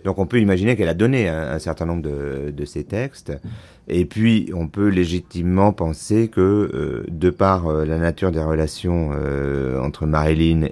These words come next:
et, euh, les frères Kennedy, euh, qui étaient quand même, euh, l'un, euh, garde des Sceaux et l'autre président des États-Unis, il y a un nettoyage qui a été fait, euh, à sa mort, euh, ce qui ne me semble pas non plus, euh, extraordinairement scandaleux, ce qui est, ce qui est, euh, disons, euh, le respect technique, euh,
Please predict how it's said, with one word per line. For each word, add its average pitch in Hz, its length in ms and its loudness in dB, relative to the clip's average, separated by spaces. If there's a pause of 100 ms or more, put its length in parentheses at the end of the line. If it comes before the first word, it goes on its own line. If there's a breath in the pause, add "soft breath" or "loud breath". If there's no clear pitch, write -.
et, 80 320 2
euh, 69 200 0 (640 loud breath)
les 78 220 4
frères 85 320 2
Kennedy, 104 560 4
euh, 73 380 0
qui - 100 -16
étaient - 140 -4
quand 80 120 -2
même, 80 260 0
euh, 58 460 -6
l'un, 80 380 0
euh, 67 400 -4
garde 78 300 0
des 82 140 2
Sceaux 87 440 2
et 76 80 0
l'autre 78 320 -4
président 87 540 2
des 78 160 0
États-Unis, 82 600 0 (800 loud breath)
il 76 60 -6
y 80 60 2
a 82 100 4
un 82 80 2
nettoyage 85 540 4
qui 87 80 2
a - 20 6
été 80 240 4
fait, 107 380 4
euh, 76 840 -2
à 76 80 -2
sa 90 140 0
mort, 98 400 4
euh, 73 240 -2
ce - 120 -12
qui - 120 -10
ne 73 240 -4
me 78 120 -2
semble 82 260 0
pas 92 220 4
non 85 140 2
plus, 82 400 -4
euh, 73 160 -2
extraordinairement 80 580 -2
scandaleux, 101 440 0
ce - 120 -10
qui - 60 -6
est, 73 160 -4
ce - 140 -14
qui - 80 -8
est, 71 120 -8
euh, 69 200 -6
disons, 73 420 -6
euh, 71 200 -8
le 76 140 -6
respect 78 420 -6
technique, 98 600 -2
euh, 73 580 -6